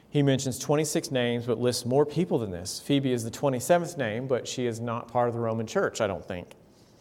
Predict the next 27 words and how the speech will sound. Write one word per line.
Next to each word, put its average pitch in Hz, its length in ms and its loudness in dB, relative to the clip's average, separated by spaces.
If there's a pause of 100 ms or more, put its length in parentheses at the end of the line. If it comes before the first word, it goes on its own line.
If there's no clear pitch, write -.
(1120)
Why 170 460 4
then 185 160 8
is 156 140 4
he 160 80 4
mentioning 151 340 4
so 135 180 4
many 147 180 2
names 175 500 0
here 135 100 2
at 117 100 -2
the - 100 -4
end 127 200 -4
of 120 140 -4
the 123 100 0
letter? 139 400 0 (1080)
Well, 160 380 8
I 175 160 -2
think, 156 680 2 (180)
and 139 200 0
this 170 200 4
is, 160 320 2 (680)
you 135 60 -6
do 147 220 4
have 170 220 6
to 156 80 -6
do 139 220 2
some, 127 460 0